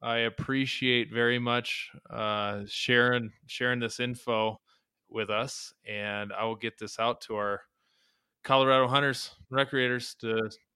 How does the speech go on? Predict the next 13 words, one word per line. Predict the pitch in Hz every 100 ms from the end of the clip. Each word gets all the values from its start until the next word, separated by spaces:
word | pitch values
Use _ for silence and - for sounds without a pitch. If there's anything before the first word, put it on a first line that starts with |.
| -
to | 113 110 107 _ _ _ _ _ _ -
highlight | - 120 131 139 135 -
the | 120
Northeast | 123 127 123 127 117 -
region. | 135 131 101 - _ -
And | 113 110 110 107 104 -
there's | 123 120
some | 123
good | 113 117
advice | 104 113 113
here | - 110
for | - 104
sure. | - 113 101